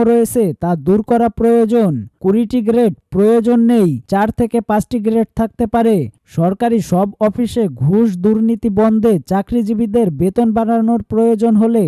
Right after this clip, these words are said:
তা বাড়াতে হবে। নির্বাচনের কালো টাকার ছড়াছড়ি বন্ধ করা উচিত। পেশি শক্তি প্রদর্শন বন্ধ করতে হবে।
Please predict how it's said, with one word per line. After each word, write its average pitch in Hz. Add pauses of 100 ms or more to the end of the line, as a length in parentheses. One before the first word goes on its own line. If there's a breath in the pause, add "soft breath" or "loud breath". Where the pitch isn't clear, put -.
(120)
তা 190
বাড়াতে 202
হবে। 220 (420)
নির্বাচনের 220
কালো 220
টাকার 233 (100)
ছড়াছড়ি 220 (160)
বন্ধ 208
করা 233 (100)
উচিত। 220 (100)
পেশি 208
শক্তি 233
প্রদর্শন 226 (200)
বন্ধ 208 (140)
করতে 233
হবে। 226